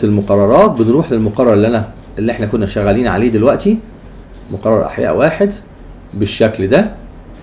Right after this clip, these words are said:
أهو. فين المحتوى بتاعه اللي موجود؟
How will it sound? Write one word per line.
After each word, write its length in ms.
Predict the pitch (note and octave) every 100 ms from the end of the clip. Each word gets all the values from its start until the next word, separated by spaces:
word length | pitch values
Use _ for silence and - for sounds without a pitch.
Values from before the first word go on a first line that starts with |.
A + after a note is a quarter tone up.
| - - - - - - - - - - - - - - - - - - -
أهو. 60 | - - - -
فين 220 | - C#3+
المحتوى 500 | A2+ G#2+ G#2 C#3 A#2+
بتاعه 340 | G#2 A#2+ A2+ G#2
اللي 100 | G2+
موجود؟ 520 | G2+ G#2 B2+ F#3+